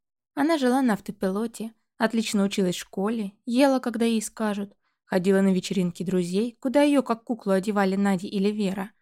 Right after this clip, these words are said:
сестры, работавшие в их доме домоправительницей и поваром. И спала. Все время спала. Андрей злился, тормошил ее, направил к новому врачу, но Нику ничего не трогало.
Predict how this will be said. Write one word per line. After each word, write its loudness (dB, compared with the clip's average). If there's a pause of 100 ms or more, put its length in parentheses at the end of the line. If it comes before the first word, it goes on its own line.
(320)
сестры, 0
работавшие 0
в -2
их -6
доме 0
домоправительницей -2
и -8
поваром. -8 (480)
И -6
спала. -4 (480)
Все -2
время 0
спала. -6 (600)
Андрей 4
злился, -2
тормошил 0
ее, -4 (240)
направил 4
к -4
новому 4
врачу, -4 (380)
но -2
Нику 0
ничего -2
не -4
трогало. -10